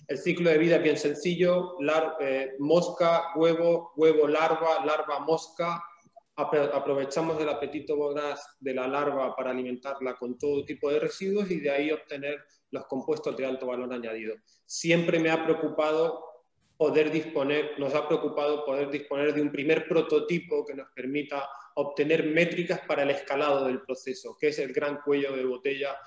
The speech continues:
de las tecnologías industriales, que seamos capaces de industrializar y comercializar el modelo industrial. Para eso tenemos en Cedejín, aquí en,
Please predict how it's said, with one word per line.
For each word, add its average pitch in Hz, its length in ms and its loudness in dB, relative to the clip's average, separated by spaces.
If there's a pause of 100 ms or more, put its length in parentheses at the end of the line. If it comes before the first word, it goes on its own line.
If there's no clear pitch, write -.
(220)
de 135 140 -6
las 131 140 -4
tecnologías 131 540 -2
industriales, 127 680 -4 (200)
que - 120 -4
seamos 160 500 2
capaces 165 540 -2
de 147 80 0
industrializar 135 880 -2
y 143 60 -6
comercializar 127 680 -4
el 135 100 -4
modelo 123 300 -6
industrial. 117 440 -8 (320)
Para 127 140 -4
eso 143 180 -4
tenemos 147 380 0
en 135 140 -2
Cedejín, 127 720 0
aquí 131 280 -8
en, 123 320 -6